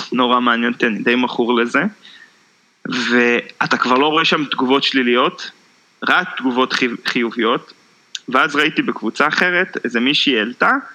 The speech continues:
שהוא הוסיף סינון אוטומטי של, אה, מילים לטוקבק שלו, אתה כאילו לא יכול לכתוב אצלו אפס, אה, לא דיקטטור, זה כאילו, אה, פייסבוק מסנט את זה אוטומטית.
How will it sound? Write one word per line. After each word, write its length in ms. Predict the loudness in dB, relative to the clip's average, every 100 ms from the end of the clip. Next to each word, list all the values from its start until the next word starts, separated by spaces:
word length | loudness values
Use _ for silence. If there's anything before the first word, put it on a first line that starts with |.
| -20 -20 _ _ _ _ _ -6
שהוא 220 | 0 2 2 2 0 -4 -6
הוסיף 440 | -2 -2 0 -2 0
סינון 480 | -2 0 0 0 -4
אוטומטי 600 | -6 0 2 2 0 0
של, 300 | 0 2 2
אה, 380 | 2 2 0 0
מילים 300 | 2 2 0
לטוקבק 420 | 0 -2 0 -2
שלו, 180 | -2 -4
אתה 140 | -4
כאילו 200 | 0 2
לא 60 | 2
יכול 220 | 2 0
לכתוב 260 | 0 0 -2
אצלו 320 | 0 0 0
אפס, 640 | 0 0 2 0 -4 -12 -16 _ _ _ _ _ -8
אה, 40 | -4 -2 -2 -4 -2
לא 160 | -2 0
דיקטטור, 840 | 0 2 0 0 0 2 0 -2
זה 100 | -4
כאילו, 340 | 0 0 0 -4 _ _ _ _ -2
אה, 220 | 0 0 0
פייסבוק 440 | 0 0 0 -2 -4
מסנט 420 | -4 0 0 2
את 100 | 0
זה 80 | 0
אוטומטית. 720 | 0 0 0 0 -4 -8 -14